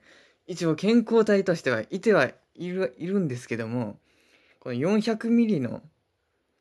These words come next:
献血は体重が五十キロ以上いるということで、私ね、なかったんですよ。<laughs>四十、四十七ぐらいで、五十キロなかったので、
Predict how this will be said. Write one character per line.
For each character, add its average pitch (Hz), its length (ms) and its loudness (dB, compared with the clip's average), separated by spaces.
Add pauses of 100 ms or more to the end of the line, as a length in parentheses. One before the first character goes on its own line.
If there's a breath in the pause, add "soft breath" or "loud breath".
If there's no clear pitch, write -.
(280)
献 165 240 -6
血 151 320 -2
は 156 320 2 (180)
体 202 260 0
重 180 220 -2
が 170 200 0 (280)
五 175 160 2
十 240 160 2
キ 233 180 -4
ロ 233 100 4
以 214 60 2
上 127 300 0 (400)
い 127 100 -12
る 156 120 -2
と 135 100 -2
い 110 80 -2
う 107 60 -8
こ 110 100 -10
と 113 60 -12
で、 117 240 -12
私 170 300 -2
ね、 151 380 0 (640 soft breath)
な 196 120 0
か 254 80 4
っ 254 100 0
た 156 120 2
ん - 40 -6
で 185 60 -12
す - 100 -4
よ。 110 140 0 (280)
<laughs> 175 240 -14
四 190 320 2
十、 180 440 -2 (400 soft breath)
四 160 180 -2
十 156 160 -2
七 151 260 0
ぐ 143 100 -2
ら 123 60 2
い 113 60 -4
で、 120 80 -10
五 226 220 4
十 220 140 2
キ 185 160 -6
ロ 131 120 0
な 135 100 -4
か 180 100 2
っ 185 80 -2
た 120 120 -6
の 113 100 -10
で、 117 280 -4